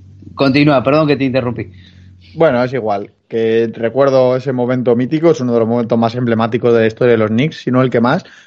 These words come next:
Speaker 2: cuando salió a jugar completamente lesionado y cagó de miedo el, el, al, eran, era Karim, ¿no? ¿Quién era en aquella época? Pues no recuerdo
Speaker 1: Eh,
Speaker 2: el, el equipo. ¿James Worthy puede ser?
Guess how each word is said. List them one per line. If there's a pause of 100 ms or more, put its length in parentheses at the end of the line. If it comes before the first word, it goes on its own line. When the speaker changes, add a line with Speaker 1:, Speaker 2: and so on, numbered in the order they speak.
Speaker 2:
cuando
salió
a
jugar
completamente
lesionado (220)
y
cagó
de
miedo
el, (400)
el,
al,
eran, (420)
era
Karim,
¿no?
¿Quién
era
en
aquella
época? (1500)
Pues
no
recuerdo
Speaker 1:
Eh,
Speaker 2:
el, (220)
el
equipo.
¿James
Worthy
puede
ser?